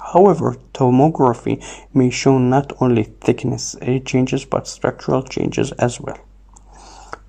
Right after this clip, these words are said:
When the edema is centrally located, the topography can play a role in studying and demonstrating the efficacy of the treatment in color-coded manner. As shown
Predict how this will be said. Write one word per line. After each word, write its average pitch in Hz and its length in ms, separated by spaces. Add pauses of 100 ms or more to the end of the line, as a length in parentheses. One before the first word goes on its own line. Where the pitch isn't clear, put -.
(340)
When 120 460
the 113 180
edema 147 360
is - 120
centrally 151 480
located, 123 680
the 110 100
topography 135 880
can 120 200
play 120 400 (320)
a 131 100
role 127 560 (180)
in 120 220
studying 123 800
and 127 240
demonstrating 123 960 (120)
the - 200
efficacy - 720
of - 180
the 123 100
treatment 123 560
in 127 120
color-coded 120 880
manner. - 320 (460)
As 185 260
shown 127 560